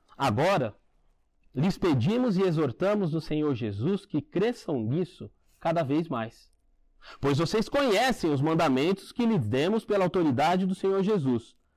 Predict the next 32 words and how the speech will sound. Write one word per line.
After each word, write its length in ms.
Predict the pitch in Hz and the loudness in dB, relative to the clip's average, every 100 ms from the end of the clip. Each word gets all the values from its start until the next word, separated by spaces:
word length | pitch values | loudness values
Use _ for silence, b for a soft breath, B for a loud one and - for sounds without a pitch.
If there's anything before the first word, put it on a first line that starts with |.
| B B | B B
A 140 | 170 | 0
vontade 400 | 220 262 302 285 247 | 2 2 2 2 2
de 100 | 175 | 2
Deus 300 | 196 254 175 | 2 2 0
é 60 | |
que 80 | 160 | -2
vocês 320 | 180 - 185 | -4 -2 -4
sejam 300 | - 185 175 | -2 -4 -4
santificados, 1080 | - 190 190 170 127 - 139 147 160 - - _ B B B | -6 -4 -4 -8 -14 -4 0 0 -2 -12 -20 _ B B B
abstenham-se 1040 | 214 185 214 - - 269 311 254 - 202 | -2 0 -6 -6 -2 0 2 0 -2 -4
da 120 | 196 | 0
imoralidade 840 | 214 226 220 220 226 180 214 226 151 | 0 0 0 -2 -2 0 0 -2 -4
sexual. 600 | 160 - 123 107 87 - _ _ b b b | -8 -6 -4 -4 -6 -14 _ _ b b b
Cada 300 | 262 269 233 | 0 0 2
um 180 | 233 302 | 0 0
saiba 580 | - - 233 262 254 233 | -4 -8 -4 -2 -2 -2
controlar 680 | 233 233 208 160 165 233 | -2 -4 -2 -2 0 0
o 60 | 220 | -2
próprio 360 | 190 196 185 143 | -2 -2 -2 -6
corpo 420 | - 185 208 190 | -2 -2 0 -4
de 120 | 165 | -4
maneira 480 | 165 123 139 165 127 | -4 -4 -2 -4 -6
santa 680 | - - 165 208 - 226 - | -10 -6 -4 -4 -4 -8 -8
e 100 | 180 | -6
honrosa, 640 | 202 202 143 143 147 123 135 _ _ _ _ _ _ B B | -6 -6 -6 -6 -6 -12 -20 _ _ _ _ _ _ B B
não 200 | 220 311 | 0 2
com 200 | 311 285 | 2 2
a 80 | 262 | 2
paixão 560 | 247 202 - 214 302 | 2 0 0 0 2
de 100 | 214 | 0
desejo 540 | 196 170 113 180 214 180 | 0 -2 0 0 0 -2
desenfreado, 800 | 147 160 - 113 107 127 139 | -6 -6 -4 -4 -2 -2 -4